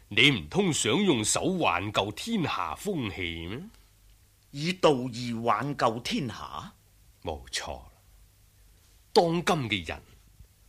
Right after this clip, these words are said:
Speaker 1: 做大臣嘅統治百姓，心中只知道為咗自己嘅利益。做人仔嘅，對父親只問有冇利益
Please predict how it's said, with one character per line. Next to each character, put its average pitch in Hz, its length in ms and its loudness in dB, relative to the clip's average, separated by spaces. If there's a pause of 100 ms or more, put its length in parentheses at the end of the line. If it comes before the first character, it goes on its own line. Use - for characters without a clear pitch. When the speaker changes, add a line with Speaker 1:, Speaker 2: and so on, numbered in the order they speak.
(380)
Speaker 1:
做 147 260 2
大 139 300 2
臣 107 340 0
嘅 110 140 4
統 104 380 -4
治 95 260 0
百 82 240 -4
姓， 73 340 -4 (1200)
心 139 400 0
中 127 200 2
只 104 300 -2
知 180 220 6
道 143 100 4
為 101 220 4
咗 110 120 2
自 - 280 2
己 85 120 -10
嘅 85 320 -4
利 73 280 -8
益。 87 160 -10 (1600)
做 110 320 0
人 73 260 -2
仔 - 220 -2
嘅， 85 380 -6 (920)
對 135 160 4
父 92 360 -10
親 92 420 -2 (120)
只 - 200 0
問 147 280 4
有 98 160 6
冇 104 240 -2
利 95 260 -2
益 131 240 -2